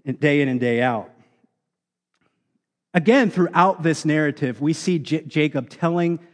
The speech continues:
parts of his story, but he's interpreting them in a God-centered lens. It's never,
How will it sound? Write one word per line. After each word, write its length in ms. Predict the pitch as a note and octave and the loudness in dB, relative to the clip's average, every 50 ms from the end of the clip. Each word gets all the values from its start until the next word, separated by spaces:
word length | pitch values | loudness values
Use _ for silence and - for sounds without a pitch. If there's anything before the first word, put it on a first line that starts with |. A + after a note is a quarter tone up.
| _ _ _ _ _ _ _ _ _ _ _ _ _ | _ _ _ _ _ _ _ _ _ _ _ _ _
parts 340 | _ - E3+ E3+ E3+ - - | _ 0 0 0 2 0 -2
of 100 | E3 B2+ | -2 -2
his 200 | C3 C#3+ - - | 0 -2 -4 -4
story, 400 | - - F#3+ F3+ A#2 F2+ F2 - _ _ _ _ _ _ _ _ _ _ _ _ _ _ _ _ _ _ _ _ _ _ | -6 -6 -6 -6 -6 -10 -14 -20 _ _ _ _ _ _ _ _ _ _ _ _ _ _ _ _ _ _ _ _ _ _
but 100 | - E3+ | 2 4
he's 220 | G#3 G#3 F#3 D#3 - | 4 4 4 0 -4
interpreting 800 | - - F#3+ F3 - - - D4+ D4+ D4+ C#4 G3 E3 D#3 D3+ D#3 | -2 -2 -2 -2 -2 -2 -2 -2 0 0 0 0 2 2 2 2
them 320 | D3+ D#3 D#3 D#3 D#3 E3 | 2 2 2 0 0 -2
in 260 | - F3 E3+ E3 E3 C#3+ | 0 0 2 2 2 0
a 100 | D#3+ D3 | -2 -2
God-centered 760 | C3 E3 E3 E3 F3+ E3 - - F3+ E3 D#3 D3 C#3+ C3+ | 0 2 2 2 2 2 0 -2 -2 0 0 0 -2 -2
lens. 560 | D3+ F3+ F#3 C#3 G#2+ F#2 - - - - - - _ _ _ _ _ _ _ _ | 0 0 0 -2 -4 -8 -14 -18 -20 -20 -20 -20 _ _ _ _ _ _ _ _
It's 180 | - F3+ - F3+ | -6 -4 0 2
never, 520 | F3+ G#3 B3+ A3+ A3+ F#3+ F3+ E3 - - | 4 4 4 4 2 0 0 0 -2 -6